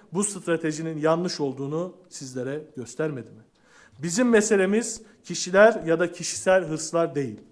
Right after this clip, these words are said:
milletimizin istikbalidir. Eğer muhalefet gerçekten halkın umudu olmak istiyorsa yapay gündemlerden vazgeçmeli ve sahici bir alternatif ortaya çıkarmaya odaklanmalıdır.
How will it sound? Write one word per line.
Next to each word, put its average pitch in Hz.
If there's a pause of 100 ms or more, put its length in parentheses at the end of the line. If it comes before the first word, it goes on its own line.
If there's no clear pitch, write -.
(300)
milletimizin 156
istikbalidir. - (420)
Eğer 196
muhalefet 196
gerçekten 196
halkın 160
umudu 151
olmak 131
istiyorsa 180 (220)
yapay 165
gündemlerden 127
vazgeçmeli 190 (240)
ve 165
sahici 165
bir 135
alternatif 143
ortaya 147
çıkarmaya 156 (240)
odaklanmalıdır. 113